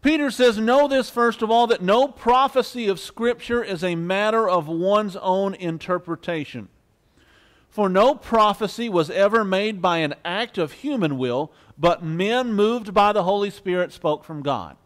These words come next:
All right? So is the Holy Spirit's inspiration of, of writers and prophets limited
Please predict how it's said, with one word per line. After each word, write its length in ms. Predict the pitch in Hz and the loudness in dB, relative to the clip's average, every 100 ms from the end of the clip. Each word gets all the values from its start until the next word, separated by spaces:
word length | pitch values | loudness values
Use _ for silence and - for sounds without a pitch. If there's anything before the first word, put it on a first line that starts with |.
| - _ - 107 | -20 _ -20 -14
All 80 | 113 | -8
right? 180 | 165 - _ - _ | -8 -10 _ -20 _
So 240 | - 220 | 2 2
is 160 | 226 185 | 4 2
the 100 | 202 | 4
Holy 300 | 226 302 285 | 6 4 2
Spirit's 360 | - 277 254 - | -2 -2 -2 -2
inspiration 1000 | 233 262 - 220 190 208 233 - 226 202 | -2 -2 -2 2 4 2 0 -2 -4 -4
of, 360 | - 180 165 147 | 0 2 2 2
of 200 | 170 143 | -2 0
writers 600 | 175 196 214 214 208 175 | 2 4 4 2 0 -2
and 120 | 170 | -4
prophets 440 | 190 196 180 196 | 0 0 0 -4
limited 1000 | 156 156 190 233 277 226 - 151 160 175 | -6 -6 -2 0 2 0 0 0 0 -2